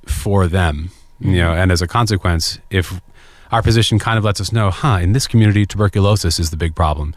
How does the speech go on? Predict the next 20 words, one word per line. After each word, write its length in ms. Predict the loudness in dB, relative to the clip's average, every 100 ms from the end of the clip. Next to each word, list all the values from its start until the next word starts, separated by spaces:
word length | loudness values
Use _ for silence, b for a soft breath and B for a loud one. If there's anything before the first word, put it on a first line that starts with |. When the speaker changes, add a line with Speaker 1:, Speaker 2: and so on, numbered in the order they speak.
| -6
Speaker 2:
Mm. 240 | -4 2
Speaker 1:
In 200 | 4 6
this 180 | 4 2
community 420 | 2 2 2 2
of 140 | 0 0
equal 260 | -4 -4
size 480 | -2 0 2 2 2
and 120 | 2
that 40 | 0
looks 220 | 0 0
identical, 500 | 0 2 0 0 0
there's 240 | 2 2
no 140 | 2 0
tuberculosis, 680 | 2 0 2 2 2 0 -2
but 260 | 0 0 -2 B B B
diarrheal 420 | 0 2 4 4 2
disease 380 | 0 0 0
is 140 | 0 -2
super 260 | -4 -4
common. 380 | 0 0 0 -4